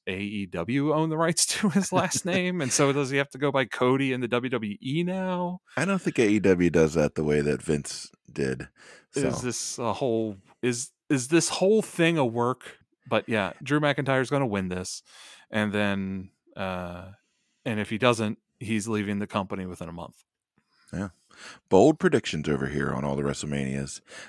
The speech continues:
Speaker 2: Um, so, I mean, I guess this is a good time as any to, to talk Cody Rhodes. Um, it's been the buzz of the intranets for, uh, I don't know, going on a month now, I think. Um, you know, he, he left his contract. He was in negotiations with W W E.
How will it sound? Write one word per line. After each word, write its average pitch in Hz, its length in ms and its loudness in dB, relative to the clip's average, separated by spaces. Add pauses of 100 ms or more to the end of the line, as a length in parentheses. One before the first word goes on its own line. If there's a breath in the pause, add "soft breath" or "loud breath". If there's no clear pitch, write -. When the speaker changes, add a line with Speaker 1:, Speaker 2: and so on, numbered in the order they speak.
Speaker 2:
Um, 87 280 2
so, 117 260 6
I 110 80 6
mean, 110 100 2
I - 20 -2
guess 113 180 0
this 95 240 -2
is 87 80 -8
a 87 40 -6
good 85 160 0
time 101 220 0
as 82 100 -4
any 98 240 2
to, 80 240 0
to - 120 -6
talk 95 260 4
Cody 80 240 4
Rhodes. 80 400 2 (340 loud breath)
Um, 69 380 -4
it's - 100 -16
been 76 280 0
the 69 260 -2 (300)
buzz 85 340 4
of 80 160 2
the 76 140 0
intranets 85 600 -2
for, 76 400 0 (520 loud breath)
uh, 73 320 -2 (300 loud breath)
I 71 120 -6
don't 73 100 -4
know, 73 160 -4 (220)
going 78 200 -4
on 80 120 -2
a 73 60 -2
month 85 320 -2
now, 76 220 -2
I 73 100 -2
think. 87 400 -6 (420 loud breath)
Um, 65 560 -6 (100)
you 85 100 -4
know, 71 100 -2
he, 67 160 -4 (160)
he 78 140 -2
left 110 280 2
his 104 120 -8
contract. 104 560 0
He 78 160 -2
was 69 300 -8
in 135 200 0
negotiations 104 640 2
with 90 120 -4
W 90 220 4
W 87 320 2
E. 95 300 0